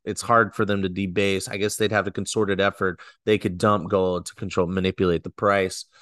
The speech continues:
But, um, Bitcoin is limited. Proof of work cannot be controlled by the government. Proof of stake seems to have more control, that be more susceptible to control by the government, but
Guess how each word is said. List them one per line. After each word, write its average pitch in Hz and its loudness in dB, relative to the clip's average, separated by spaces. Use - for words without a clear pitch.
But, 98 2
um, 87 -6
Bitcoin 104 2
is 90 -4
limited. 131 4
Proof 113 0
of 90 -4
work 117 6
cannot 98 -2
be 92 -6
controlled 135 4
by 127 6
the 120 0
government. 120 0
Proof 131 -2
of 95 -4
stake 127 4
seems 104 -2
to 98 -2
have 113 2
more 120 2
control, 110 0
that 113 -2
be 123 6
more 120 6
susceptible 110 -2
to 101 -4
control 107 -4
by 104 0
the 104 2
government, 101 -2
but 139 6